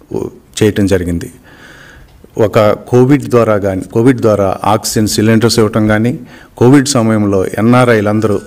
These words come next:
ఆంధ్రప్రదేశ్లో ఉన్న తెలుగు ప్రజల కోసం వాళ్ళ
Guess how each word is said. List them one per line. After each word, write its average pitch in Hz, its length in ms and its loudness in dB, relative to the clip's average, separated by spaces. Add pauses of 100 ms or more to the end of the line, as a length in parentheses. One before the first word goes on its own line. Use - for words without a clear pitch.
(140)
ఆంధ్రప్రదేశ్లో 120 840 0
ఉన్న 101 280 -2
తెలుగు 120 360 2
ప్రజల 104 360 0
కోసం 92 480 -6 (1500)
వాళ్ళ 104 460 0